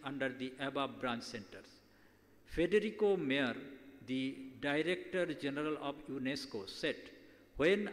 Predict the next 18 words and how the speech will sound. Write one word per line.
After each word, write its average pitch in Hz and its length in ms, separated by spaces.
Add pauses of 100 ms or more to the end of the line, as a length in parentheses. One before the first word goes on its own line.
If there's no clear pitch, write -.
I 160 220
went 185 360
through 196 120
the 175 100
constitution 170 880
of 160 120
Ramakrishna 131 640
Mission 120 420 (540)
that 147 220
was 139 340
drawn 151 460
by 190 160
Swami 151 360
Vivekananda 156 720
in 156 260
eighteen 156 340
hundred 139 320
ninety-seven, 127 840